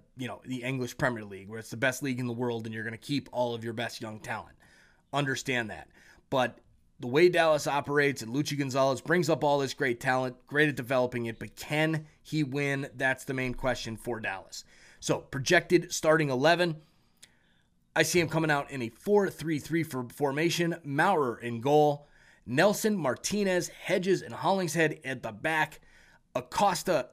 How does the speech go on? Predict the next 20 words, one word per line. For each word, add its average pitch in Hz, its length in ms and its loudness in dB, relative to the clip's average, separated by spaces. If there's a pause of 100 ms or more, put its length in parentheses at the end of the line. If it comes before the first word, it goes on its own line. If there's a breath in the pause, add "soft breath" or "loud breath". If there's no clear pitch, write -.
Tessman, 170 500 0
and 127 140 -4
Ricarte 160 600 0
in 139 120 -4
the 120 80 -4
midfield. 165 580 4 (540 soft breath)
Pomykal, 208 520 2
O'Brien, 160 640 2
and 120 140 -8
Hara 156 520 6 (220 soft breath)
as 123 200 0
the 117 100 -4
three 143 300 -2
forwards, 156 680 2
the 107 80 -14
wingers 135 460 -2
and 120 80 -4
the 113 40 -8
forward 160 440 4
there. 151 320 4